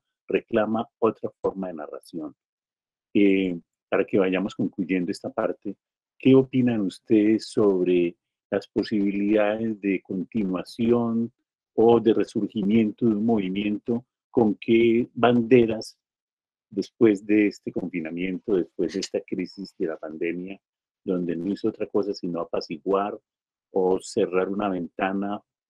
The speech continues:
momentáneamente, y ahora que se, hay posibilidades de reapertura de esa ventana, de volver a salir a la calle,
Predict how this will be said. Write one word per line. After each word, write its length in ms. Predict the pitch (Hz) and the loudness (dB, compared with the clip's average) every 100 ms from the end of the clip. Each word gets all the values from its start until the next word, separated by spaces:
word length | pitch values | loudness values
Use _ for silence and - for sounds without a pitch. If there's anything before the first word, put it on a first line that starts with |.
| - | -6
momentáneamente, 1080 | 110 95 87 82 101 101 101 95 87 - 107 _ _ _ | -4 -2 -4 -2 0 0 0 -2 -6 -8 -10 _ _ _
y 100 | 104 | 0
ahora 220 | 87 90 | 0 0
que 140 | 98 - | -4 -4
se, 300 | 98 90 - _ _ | -2 -2 -4 _ _
hay 140 | 98 | -2
posibilidades 420 | 101 113 90 90 95 | -2 -2 -2 0 0
de 80 | |
reapertura 720 | 95 90 85 82 - 107 98 101 | -2 -2 -4 -8 -10 -2 0 0
de 60 | |
esa 180 | 90 95 | -2 -4
ventana, 420 | 90 80 87 90 | -6 -6 -8 -6
de 60 | 90 | -8
volver 280 | 80 95 107 | -8 -6 -4
a 40 | |
salir 260 | 104 87 92 | -4 -6 -10
a 40 | |
la 80 | 90 | -14
calle, 400 | - 87 80 98 | -6 -6 -6 -12